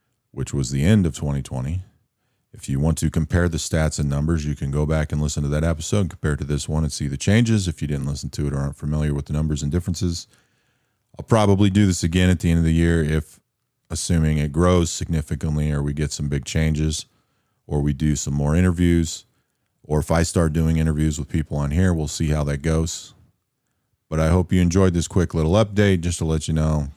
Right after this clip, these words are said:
the show's growing. We got people all over the world. I get messages from people all the time. Looking forward to hear those. So don't be afraid to shoot me a message. And I will mention too, I do occasionally get emails from people that tell me they're looking into things. It's happened more than once, saying here's something specific they've heard.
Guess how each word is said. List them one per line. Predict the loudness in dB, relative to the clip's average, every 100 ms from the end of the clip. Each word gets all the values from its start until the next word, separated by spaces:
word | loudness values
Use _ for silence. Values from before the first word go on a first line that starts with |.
| _
the | -4
show's | 2 2 2
growing. | 0 2 0
We | 0
got | -2
people | -4 -6 -4
all | -4
over | -4
the | -4
world. | -4 -4 -2
I |
get | -2
messages | -2 -4 -8 -12
from | -10
people | -8 -6 -6
all | -6
the | -2
time. | -2 -2 -4 _ _ _ _ _ _ _ _ -8
Looking | -4 -2
forward | 0 0 0
to |
hear | 2 2
those. | 2 0 -4
So | -4 -4 -4
don't | 0 2
be | 2
afraid | 2 2 2
to | 0
shoot | -2 0
me | 0
a |
message. | 0 -2 -4 -4
And | -4 -6 -12 _ _ _ _ -4
I |
will | 2 4 6
mention | 6 4 0
too, | 0 0 2
I | 0
do | 2 2
occasionally | 2 2 2 2
get | 2
emails | 2 4 2
from | 0 -2
people | 0 0 0
that | -2
tell | -2
me | -2
they're | 0 0
looking | 0 0
into | -2 -2
things. | -2 -2 -2 -2 -6 -12 -16 _ _ _ _ _ _ _ _ _ _
It's | _
happened | -2 -2 0
more | 0 2
than | 0
once, | 0 -2 -4
saying | -6 -4 -2
here's | 0 0
something | 0 -4 -6
specific | -8 -8 -6 -4 -4
they've | -4 -2
heard. | 2 4 2